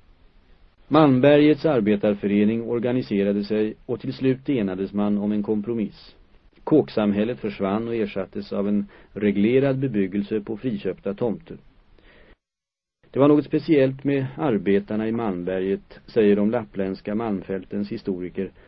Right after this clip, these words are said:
Gunnar Ahlström. Citat. "Tidigt och mera ensartat än annorstädes i Sverige dominerade en modern, klassmedveten arbetartyp, fri från gamla brukstraditioners ödmjukhet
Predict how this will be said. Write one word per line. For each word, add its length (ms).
Gunnar 480
Ahlström. 580
Citat. 520
"Tidigt 560
och 200
mera 300
ensartat 960
än 120
annorstädes 880
i 120
Sverige 540
dominerade 720
en 160
modern, 640
klassmedveten 840
arbetartyp, 800
fri 260
från 260
gamla 420
brukstraditioners 1040
ödmjukhet 800